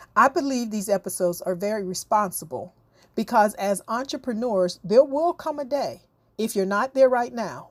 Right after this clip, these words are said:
but there will come a day when you will be at that tough place and you'll need some help to help assist you through it, to get help, to get past it, to get over it, to get your strength again. And there's no shame in that.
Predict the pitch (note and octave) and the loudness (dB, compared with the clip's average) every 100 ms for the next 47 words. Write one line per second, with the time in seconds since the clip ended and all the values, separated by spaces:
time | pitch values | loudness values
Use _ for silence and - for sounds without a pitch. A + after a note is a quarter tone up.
0 | _ F3+ E3+ F3 E3+ G#3 C4+ C4+ C4+ C4 | _ -4 0 -2 0 2 2 2 -4 -2
1 | G#3+ E3 D#3 - - _ F#3+ F#3+ F3+ A#3+ | -2 -2 -4 -12 -20 _ -4 -2 -2 -2
2 | C#4+ C#4 A#3+ A3 G#3+ G#3 G3+ F#3+ - E3+ | -2 -2 -2 -2 -2 -4 -6 -8 -2 -4
3 | - - - A3+ - - - - - - | -4 -6 -4 -4 -6 -12 -12 -10 -10 -12
4 | - _ _ _ G3 G#3 G3+ G3 G#3 A#3+ | -16 _ _ _ -2 2 2 2 0 -2
5 | B3+ - A3+ G3 C4+ A#3 - G3 G3 F#3 | -4 -6 -10 -4 2 2 0 -4 -4 -4
6 | - F3 - - D4+ - A#3 A#3 - C#4+ | -6 -4 -2 -2 -4 -6 -6 -6 -6 -6
7 | F#3+ A2 - _ _ _ - A#3+ A3 D4+ | -6 -8 -14 _ _ _ -8 -6 0 -2
8 | - - D4+ B3 - - G3 G3 A#3+ - | -2 -2 0 0 -2 -2 -2 -2 -6 -10
9 | - G#3+ B3+ - - D3+ - F3+ G#3+ B3 | -12 -6 -6 -6 -8 -10 -8 -4 0 0
10 | F#3 A3+ G#3 F#3+ D3+ D#3 - F3+ A3 - | 2 0 0 -4 -6 -8 -12 -10 -8 -6
11 | F#3+ - A#3 A3 - D3+ C#3+ - - _ | -8 -6 -4 -4 -6 -12 -14 -16 -20 _
12 | _ _ - - A3+ C4 D4+ D4 C#4+ C#4 | _ _ -20 -6 0 2 2 4 2 2
13 | - C4+ E4+ E3 C3 B2+ - | -2 -2 -2 -6 -10 -14 -16